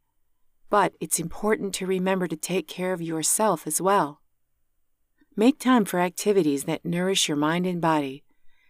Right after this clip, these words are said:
whether that be exercise, hobbies, or simply taking a few minutes to relax and unwind. Focus on the positive.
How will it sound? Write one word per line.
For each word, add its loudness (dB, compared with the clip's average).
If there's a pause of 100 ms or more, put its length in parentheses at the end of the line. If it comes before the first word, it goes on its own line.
whether 6
that 4
be -4
exercise, 0 (420)
hobbies, 0 (560)
or 2
simply 4
taking 2
a -2
few -2
minutes 2
to -4
relax 2
and -2
unwind. -2 (1800)
Focus -2
on 4
the 2
positive. 2